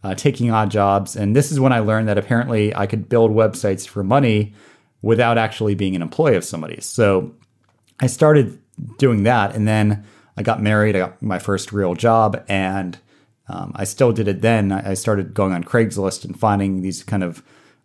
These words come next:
odd jobs 'cause I, we were spending more than we were making. You know, as a young couple <laughs> who, who like food a little too much, you know, we were definitely spending a lot more than my entry-level job was, was paying me. So I kind of had to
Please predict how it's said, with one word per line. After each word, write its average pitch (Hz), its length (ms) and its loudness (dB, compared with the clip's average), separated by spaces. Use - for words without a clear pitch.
odd 107 240 4
jobs 104 420 2
'cause 110 200 -4
I, 101 140 2
we 113 180 -2
were 101 80 -2
spending 131 360 0
more 101 140 0
than 90 180 -4
we 92 120 -4
were 85 140 -6
making. - 580 -10
You 90 80 -12
know, 87 140 -10
as 90 180 -10
a 98 40 -6
young 101 260 0
couple 95 520 -2
<laughs> - 840 -8
who, 107 180 0
who 113 180 4
like 104 420 0
food 101 280 0
a 104 160 -6
little 98 180 -2
too 104 160 -2
much, 98 400 -2
you 104 160 -4
know, 95 80 -2
we 95 100 -2
were 92 80 -6
definitely 117 400 -4
spending 104 260 -2
a 98 40 -2
lot 95 180 -2
more 98 140 -6
than 95 100 -4
my 90 100 -4
entry-level 90 520 -6
job 85 340 -6
was, 87 160 -10
was - 200 -12
paying 156 220 -2
me. 101 140 0
So 101 160 0
I 98 80 0
kind 127 140 -2
of 110 80 -4
had 104 400 -2
to 87 580 -6